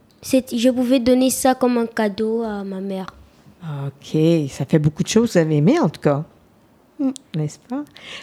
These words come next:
Speaker 2: Ben, je voulais vous remercier de votre, votre témoignage, euh, de, de cette expérience-là, puis en espérant peut-être que d'autres jeunes de d'autres écoles pourront vous entendre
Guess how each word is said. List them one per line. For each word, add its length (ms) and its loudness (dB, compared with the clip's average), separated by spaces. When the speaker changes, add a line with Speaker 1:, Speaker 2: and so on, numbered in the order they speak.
Speaker 2:
Ben, 220 4
je 100 0
voulais 220 4
vous 180 4
remercier 680 2
de 120 4
votre, 720 2
votre 260 -2
témoignage, 1160 2
euh, 460 2
de, 220 0
de 140 0
cette 240 0
expérience-là, 800 2
puis 120 0
en 80 2
espérant 440 2
peut-être 400 0
que 200 -2
d'autres 320 2
jeunes 240 2
de 80 4
d'autres 300 0
écoles 420 2
pourront 240 0
vous 220 2
entendre 600 4